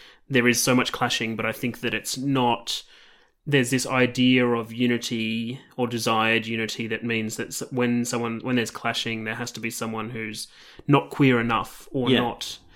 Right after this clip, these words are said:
Speaker 1: not, you know, not within that sp-, enough, enough within that sp-, within that politics, and they need to go out and learn something, or, you know, they need to educate themselves.
Speaker 2: And that pacifies the language in ways that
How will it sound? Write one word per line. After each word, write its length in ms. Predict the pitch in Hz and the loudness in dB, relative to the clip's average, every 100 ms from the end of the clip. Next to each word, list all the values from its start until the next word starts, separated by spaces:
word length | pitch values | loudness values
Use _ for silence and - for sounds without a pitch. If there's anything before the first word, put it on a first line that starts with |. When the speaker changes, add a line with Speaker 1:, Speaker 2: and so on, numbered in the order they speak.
| _ _ | _ _
Speaker 1:
not, 480 | 139 123 - - - | 0 0 -2 -8 -6
you 80 | 147 | -2
know, 140 | 127 117 | -2 0
not 220 | 123 127 | -2 -2
within 540 | 123 120 120 120 117 - - _ | -2 -2 -2 -4 -8 -18 -20 _
that 180 | 127 - | -6 -4
sp-, 240 | - 127 - | -4 -6 0
enough, 240 | 131 123 131 131 | 0 0 -2 0
enough 220 | 131 - | 0 0
within 200 | 123 120 | 0 0
that 180 | 117 - | -2 -6
sp-, 160 | - 147 | -6 0
within 220 | 127 120 | 2 2
that 140 | 113 | -2
politics, 460 | - 131 127 117 - | 0 2 2 -2 -4
and 80 | 123 | -2
they 40 | |
need 100 | 120 | 0
to 80 | 117 | 0
go 80 | 120 | 2
out 120 | 113 | 2
and 140 | 120 120 | 0 0
learn 300 | 120 117 120 | 0 -2 -4
something, 440 | 113 113 107 104 | -6 -8 -10 -8
or, 240 | 110 110 113 | -6 -4 -4
you 80 | |
know, 100 | 117 | -4
they 80 | 113 | -4
need 100 | 117 | -4
to 80 | - | -4
educate 360 | 123 - 117 - | -6 -8 -10 -10
themselves. 540 | 110 - - - - - | -10 -8 -10 -8 -10 -4
Speaker 2:
And 140 | 151 165 | 0 2
that 160 | 175 - | 0 -4
pacifies 760 | - 180 185 233 196 170 156 | 0 0 0 -4 -2 0 -2
the 140 | 151 113 | 0 0
language 960 | 101 95 113 104 101 110 - - - - | 2 2 0 -2 -4 -6 -8 -10 -12 -8
in 460 | 120 107 101 107 - 107 | -2 0 0 -4 -2 4
ways 680 | 107 101 104 101 107 101 - | 6 8 6 4 2 -4 -4
that 380 | 113 98 95 - | 2 2 2 -4